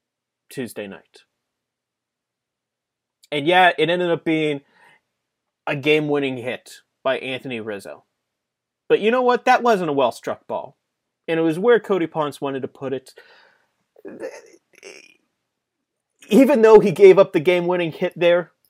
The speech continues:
with it on the line, I think in the grand scheme of things, you're like,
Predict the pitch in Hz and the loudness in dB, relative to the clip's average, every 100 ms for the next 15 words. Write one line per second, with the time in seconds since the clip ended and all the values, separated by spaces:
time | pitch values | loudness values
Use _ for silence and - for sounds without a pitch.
0 | _ _ _ 151 147 160 165 156 151 151 | _ _ _ -6 -2 -2 0 0 0 0
1 | 151 151 _ _ _ _ _ _ _ - | -2 -8 _ _ _ _ _ _ _ -2
2 | 160 185 165 156 - 156 151 - 147 139 | 0 0 0 -2 0 0 0 -4 -4 -4
3 | 139 135 127 139 131 131 | -4 -4 -4 -2 -2 -4